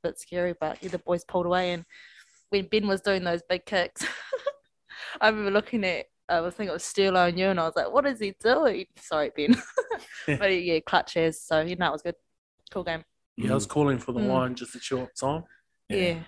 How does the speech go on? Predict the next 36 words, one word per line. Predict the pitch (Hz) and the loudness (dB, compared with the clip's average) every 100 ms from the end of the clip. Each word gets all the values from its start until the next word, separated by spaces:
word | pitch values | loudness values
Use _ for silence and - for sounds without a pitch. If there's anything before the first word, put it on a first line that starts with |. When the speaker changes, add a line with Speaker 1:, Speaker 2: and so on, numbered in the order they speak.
| _ _ - | _ _ -20
Speaker 2:
But | - | -18
then | 127 120 | -12 -12
the | |
kick | 120 131 | -12 -16
chewed | - 127 120 | -12 -10 -10
up | 117 | -12
time | - 120 123 | -12 -12 -12
as | 123 | -12
well, | 123 | -10
and | 131 135 | -6 -4
he | 135 | -2
nailed | 135 151 175 160 | 2 6 8 6
it. | 127 _ _ _ _ _ | 2 _ _ _ _ _
Speaker 3:
You | 147 | 4
mentioned | 147 190 196 175 120 | 8 8 10 8 10
Riley, | 117 113 98 120 - _ _ _ _ _ _ _ _ _ _ _ _ _ - | 8 8 2 -6 -10 _ _ _ _ _ _ _ _ _ _ _ _ _ -2
you | 139 | 0
know, | 117 - | 2 0
obviously | 135 110 - 113 104 | 0 0 0 -2 -4
an | 104 113 | -6 -6
incredible | 120 110 120 107 107 | -4 2 2 2 -2
player. | - 113 69 - _ _ _ _ _ _ - | -2 -2 -4 -10 _ _ _ _ _ _ 2
But | 143 | 2
can | 127 160 | 6 8
I | 170 | 8
give | 165 165 135 - _ _ _ - | 10 8 8 0 _ _ _ -2
Tom | - 143 | 2 2
Carter | 120 131 135 135 | 4 4 4 4
a | |
shout | 120 147 151 | 4 6 6
out? | 185 165 | 4 4
How | 175 180 | 6 8
good | 165 | 8
has | 123 | 8
he | 120 123 | 6 6
been? | 113 98 | 4 0